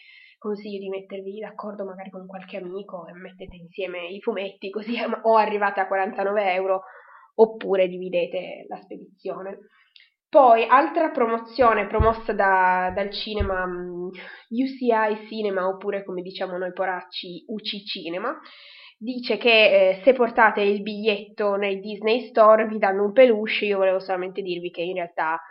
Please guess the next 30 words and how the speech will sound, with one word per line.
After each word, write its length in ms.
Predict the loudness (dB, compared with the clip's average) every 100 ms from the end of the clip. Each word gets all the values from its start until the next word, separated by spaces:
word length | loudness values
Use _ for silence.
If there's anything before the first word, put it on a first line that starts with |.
| -20 _ -8
non 140 | -4
vi 80 | -2
danno 240 | -2 -2
un 60 | -6
peluche 400 | -6 -4 -4 -8
relativo 500 | -10 -10 -12 -8 -6
agli 160 | -4 -2
Avengers, 560 | 0 0 -2 -6 -6
ma 140 | -8 -10
semplicemente 520 | -10 -10 -8 -8 -6
un 120 | -2
peluche 340 | -2 -2 -8 -14
Disney, 520 | -18 -14 -14 -14 -16
piccolo 520 | -16 -16 -8 -6 -6
e 240 | -10 -16 -20 _ -10
triste, 460 | -10 -10 -12 -14 -14 -20 -20 _
quindi 560 | -12 -10 -10 -10 -12 -14 -14 -6 2
se 80 |
non 140 | 2 2
avete 260 | 0 -2
il 80 | -4
Disney 300 | -4 -6 -6
Store 220 | -2 -2 -2
vicino 280 | -6 -8
a 40 | -6
casa 260 | -6 -6
non 160 | -10 -14
disperate. 760 | -18 -10 -6 -6 -10 -16 -16 _ _ _ _ _ -20 _ _ _
E 340 | -4 -4 -6 -12
vabbè, 160 | -14